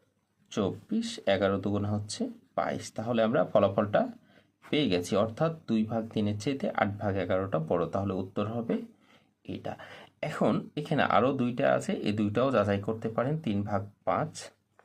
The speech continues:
আর এখানে দুই ভাগ হচ্ছে কত? তিন। তাহলে পাঁচ দুগুণা দশ,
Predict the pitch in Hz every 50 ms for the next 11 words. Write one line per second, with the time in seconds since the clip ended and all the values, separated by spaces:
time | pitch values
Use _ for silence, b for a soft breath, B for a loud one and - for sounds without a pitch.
0 | b b b b b b b b b _ 101 101 104 104 - 127 113 110 - -
1 | 104 98 98 104 104 101 104 117 113 - - - - 135 127 - - - 240 233
2 | 240 B B B B B B B _ _ _ - - - - 101 - b b b
3 | b b b - 110 107 104 98 101 - 98 101 104 - - - 120 120 120 117
4 | 117 117 117 - 120 156 165